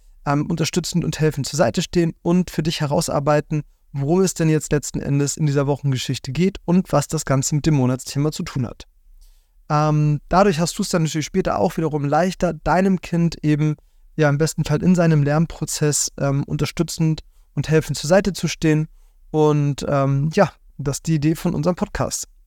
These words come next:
Ich wünsche dir in jedem Fall ganz viel Freude, ähm, bei dieser neuen Episode und bin dankbar, dass du wieder mit eingeschalten hast. Das Thema des Monats ist weiterhin Selbstbewusstsein und Selbstwert. Und in der letzten Woche ging es ja, ähm,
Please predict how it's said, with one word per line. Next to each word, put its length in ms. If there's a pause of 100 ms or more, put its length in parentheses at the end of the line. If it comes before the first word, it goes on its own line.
(100)
Ich 200
wünsche 140
dir 60
in 100
jedem 160
Fall 160
ganz 180
viel 140
Freude, 380 (440)
ähm, 500
bei 120
dieser 240
neuen 240
Episode 540 (100)
und 260
bin 220
dankbar, 460 (260)
dass 160
du 100
wieder 160
mit 140
eingeschalten 640
hast. 300 (840)
Das 340
Thema 240
des 200
Monats 420
ist 180
weiterhin 500
Selbstbewusstsein 920
und 320
Selbstwert. 760 (280)
Und 180
in 60
der 100
letzten 300
Woche 280 (300)
ging 140
es 140
ja, 240 (120)
ähm, 220